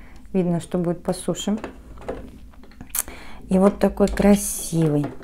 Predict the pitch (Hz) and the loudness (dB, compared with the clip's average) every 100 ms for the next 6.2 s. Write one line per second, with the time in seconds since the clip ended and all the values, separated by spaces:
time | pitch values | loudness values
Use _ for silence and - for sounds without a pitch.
0 | - - - - - - - - - - | -12 -12 -14 -20 -20 -20 -18 -16 -14 -14
1 | - - - - - 190 180 190 180 - | -14 -14 -10 -4 -2 0 0 -2 -6 -4
2 | 156 180 180 185 180 - - 175 165 160 | 0 2 2 2 0 -6 -6 -4 -2 -2
3 | 151 160 160 202 220 185 - - - - | -4 -6 -2 0 2 0 -8 -20 -20 -20
4 | - - - - - - - - - - | -20 -20 -20 -20 -20 -20 -18 -18 -18 -10
5 | 165 165 165 - 165 - 170 160 - 160 | -10 -10 -12 -12 -12 -8 -10 -10 -10 -10
6 | 160 165 | -6 -8